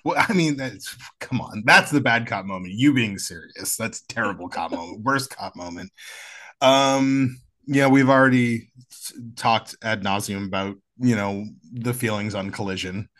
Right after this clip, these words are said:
Speaker 1: Um, uh, since we last talked,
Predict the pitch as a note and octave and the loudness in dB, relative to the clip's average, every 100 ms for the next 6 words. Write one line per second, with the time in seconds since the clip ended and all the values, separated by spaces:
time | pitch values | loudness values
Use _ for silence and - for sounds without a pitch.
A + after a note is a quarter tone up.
0 | - - - - - - - - - C3+ | -20 -20 -20 -20 -20 -20 -20 -20 -4 2
1 | B2+ B2+ B2 A#2+ A#2 A#2 - - - - | 2 2 0 0 -2 -8 -14 -20 -20 -20
2 | _ _ _ _ _ _ _ _ - - | _ _ _ _ _ _ _ _ -20 -20
3 | _ _ _ _ _ _ _ - B2 B2 | _ _ _ _ _ _ _ -4 0 0
4 | B2 B2 A#2 _ _ _ _ _ _ _ | 0 -4 -10 _ _ _ _ _ _ _
5 | - C#3+ D#3 F3 E3+ D3 C3 B2 - A#2 | -12 -4 0 2 2 4 4 2 2 2
6 | A#2+ - | 2 -4